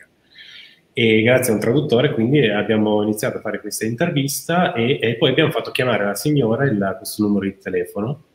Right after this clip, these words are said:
e ha risposto, eh, Alfa, che è il, il figlio da Isadù, che era arrivato in, eh, in Italia, in Sicilia, in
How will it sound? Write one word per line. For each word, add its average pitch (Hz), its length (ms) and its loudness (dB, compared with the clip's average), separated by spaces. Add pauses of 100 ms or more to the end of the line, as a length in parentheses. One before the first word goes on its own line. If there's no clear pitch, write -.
(580)
e 120 80 -2
ha 117 60 0
risposto, 147 840 0
eh, 98 460 2
Alfa, 107 680 -2 (400)
che 101 140 -4
è - 20 0
il, 95 460 0
il 95 60 -6
figlio 95 420 2
da 90 140 -2
Isadù, 110 540 -2 (380)
che 135 340 2
era 110 240 2
arrivato 104 760 2
in, 107 180 2
eh, 101 720 2
in 110 100 -2
Italia, 123 760 -2
in 101 100 -12
Sicilia, 123 680 -4
in 98 160 -16